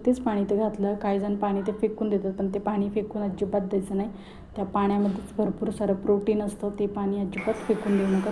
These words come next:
तेच पाणी यूज करा, खूप छान लागते. आणि पाहू शकता किती सुंदर अशी साईडला तर्री आलेली आहे, खायला तर अप्रतिम. नक्की ट्राय करा. आणि चॅनलवर नवीन असेल तर चॅनलला सबस्क्राईब करा,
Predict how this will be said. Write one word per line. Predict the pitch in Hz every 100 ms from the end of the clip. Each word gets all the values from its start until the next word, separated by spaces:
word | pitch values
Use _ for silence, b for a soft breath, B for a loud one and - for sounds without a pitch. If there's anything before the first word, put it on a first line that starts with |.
| -
तेच | 269 -
पाणी | 214 202
यूज | 202 202
करा, | - 202 214 269 - B B B B B - - - - - - -
खूप | 196 -
छान | 202
लागते. | 190 185 - 196 - 294 302
आणि | 202 190 190 -
पाहू | 208
शकता | 190 196 190
किती | 185 202
सुंदर | - 202 190
अशी | 196 190 190
साईडला | 196 196 196 -
तर्री | 196 202
आलेली | 196 190 190
आहे, | 185 190 -
खायला | 196 185
तर | 185 -
अप्रतिम. | 190 - 202 196 - 196 202 196 - B B B B
नक्की | 190 - - 233
ट्राय | 226 220 196
करा. | 196 196
आणि | 196 202 196
चॅनलवर | 202 196 190 196
नवीन | 196 202
असेल | 202 - 190
तर | 196
चॅनलला | 196 190 190 196
सबस्क्राईब | 196 196 - - 202 214
करा, | - - 196 196